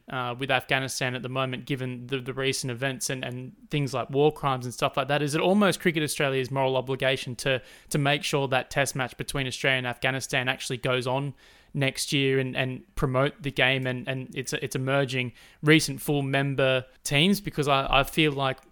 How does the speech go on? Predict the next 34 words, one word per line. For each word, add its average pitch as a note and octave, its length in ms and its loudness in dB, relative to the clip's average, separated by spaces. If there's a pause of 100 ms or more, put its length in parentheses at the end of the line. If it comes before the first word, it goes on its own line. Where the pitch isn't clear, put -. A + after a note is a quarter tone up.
(160)
Cricket D3 200 4
Australia C#3+ 380 0
probably C3+ 300 0
used C#3+ 640 -2 (160)
perhaps C#3+ 280 2
the C#3+ 100 0
excuse D#3 520 0
of D3 100 -6
covid D3 300 2
not D3 180 -2
to C3 60 -6
hold C#3 200 0
it C#3 40 -8
the - 80 -8
first C#3+ 400 0
time, F3 240 2
and C#3 120 -2
now C3 220 2
looking C3+ 320 -4
down B2+ 220 0
the A#2+ 40 -6
track B2 400 0
at B2+ 140 -4
the, B2+ 180 -2
at C3+ 220 -4
the C3 300 -4 (100)
potential D#3 640 0
of, B2+ 160 -4
of B2+ 180 -6
that C3+ 240 0
just - 220 -6
being B2+ 340 -2 (260)
thrown D3 320 4
away. B2+ 520 0